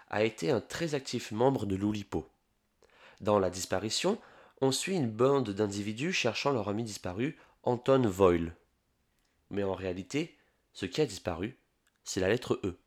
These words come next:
En effet, dans les trois cents pages et quelques de cet ouvrage,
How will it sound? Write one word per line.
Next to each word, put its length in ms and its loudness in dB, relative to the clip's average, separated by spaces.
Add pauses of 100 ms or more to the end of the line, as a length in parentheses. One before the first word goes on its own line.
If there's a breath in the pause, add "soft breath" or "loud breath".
(640)
En 140 0
effet, 300 0
dans 100 4
les 100 0
trois 200 -2
cents 160 0
pages 240 0
et 60 -4
quelques 340 -2
de 80 -6
cet 200 -10
ouvrage, 380 -6